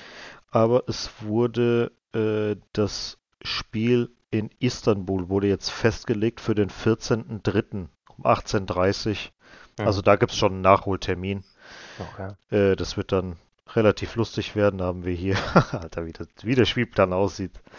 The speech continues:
Speaker 2: Weißt du,
Speaker 1: Dritter,
Speaker 2: das
Speaker 1: wir,
Speaker 2: Lustige ist, wenn
Speaker 1: wir,
Speaker 2: du mir
Speaker 1: wir
Speaker 2: immer so sagst, wie der Spielplan aussieht, weiß ich auch, wie, äh,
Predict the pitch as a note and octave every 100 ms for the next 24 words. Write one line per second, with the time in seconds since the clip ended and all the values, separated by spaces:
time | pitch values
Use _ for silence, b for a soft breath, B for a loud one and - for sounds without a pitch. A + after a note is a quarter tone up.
0 | B B B B B B B B _ -
1 | B2+ B2+ C3 C3+ A2+ B2 A#2+ A#2 B2+ C3
2 | B2 A#2+ A#2+ A#2+ B2 C3 A2 A2+ B2 A#2
3 | A2 C3 C3 G2+ G2 G#2 G#2 A2 A2+ G#2+
4 | - A2+ A2 A2 G2 G2 F#2